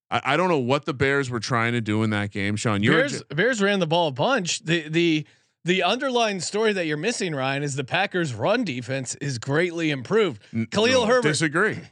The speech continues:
Speaker 1: When you're playing someone that can't pass the ball, it's easy to play run defense.
Speaker 2: Well, you, you think Desmond Ridder can pass the
Speaker 1: Yes.
Speaker 2: ball? Hundred fifteen
Speaker 1: He,
Speaker 2: passing yards.
Speaker 1: he didn't have to pass the ball.
Speaker 2: Okay.
Speaker 1: They won by,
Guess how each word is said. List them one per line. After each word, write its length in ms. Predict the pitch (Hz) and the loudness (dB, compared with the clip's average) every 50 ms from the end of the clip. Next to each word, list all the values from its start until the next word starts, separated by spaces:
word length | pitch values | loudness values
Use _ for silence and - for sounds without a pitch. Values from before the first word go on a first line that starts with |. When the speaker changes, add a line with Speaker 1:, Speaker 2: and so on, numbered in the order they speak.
| _ _ _ _ _ - | _ _ _ _ _ -4
Speaker 1:
When 240 | 98 147 160 165 175 | -2 2 2 2 2
you're 120 | 175 165 | 2 0
playing 380 | 127 - - 202 220 233 233 202 | 0 0 0 2 2 2 0 0
someone 320 | - 226 226 220 220 214 | 0 0 0 2 0 0
that 100 | 196 180 | 0 -2
can't 280 | - 185 220 214 190 - | 0 0 0 0 0 0
pass 300 | - 190 196 196 - - | 0 0 2 0 -2 -4
the 80 | - | -6
ball, 300 | 160 139 170 170 165 160 | 0 2 2 2 2 2
it's 120 | 147 - - | 0 0 0
easy 280 | 175 185 170 151 156 | 0 0 2 2 0
to 60 | 139 131 | 0 0
play 200 | - 160 147 131 | 2 2 0 2
run 260 | 113 123 127 123 107 | 2 2 0 0 -2
defense. 280 | 98 92 85 - - | -4 -6 -8 -4 0
Speaker 2:
Well, 100 | 311 330 302 | 2 2 4
you, 180 | 294 311 349 | 4 4 4
you 220 | 339 294 262 285 311 | 4 4 4 4 4
think 160 | 320 302 220 | 4 2 4
Desmond 380 | 208 262 294 285 285 277 254 247 | 4 2 2 2 2 -2 0 2
Ridder 240 | 254 294 320 320 | 2 2 2 2
can 160 | - 320 320 269 | 0 -2 0 2
pass 280 | 294 302 302 294 - - | 2 2 2 0 0 0
the 60 | 117 | 2
Speaker 1:
Yes. 440 | 127 185 226 277 294 226 - - - | 4 4 4 4 2 0 -2 -2 0
Speaker 2:
ball? 100 | 233 302 | 2 2
Hundred 200 | 392 440 403 - | 2 2 0 0
fifteen 300 | 339 349 - - 339 330 | 0 0 0 2 2 2
Speaker 1:
He, 60 | 294 | 2
Speaker 2:
passing 440 | - 320 349 370 330 - 330 349 285 | 4 2 2 2 2 0 -2 -4 -2
yards. 320 | 214 165 135 107 90 - | 0 0 -2 -2 -2 0
Speaker 1:
he 80 | 156 180 | 2 2
didn't 220 | 202 220 208 175 | 2 2 0 0
have 260 | 190 233 302 339 - - | 0 0 0 0 -2 -2
to 80 | 427 | -2
pass 400 | 403 - 311 330 320 294 - - | 0 2 2 2 2 2 0 0
the 100 | - 311 | 0 0
ball. 340 | 262 294 285 285 294 285 269 | 2 4 4 4 4 4 2
Speaker 2:
Okay. 100 | 277 302 | 2 2
Speaker 1:
They 60 | 311 | 2
won 240 | 285 330 370 392 392 392 | 2 4 4 2 2 2
by, 180 | 415 415 415 | 0 0 0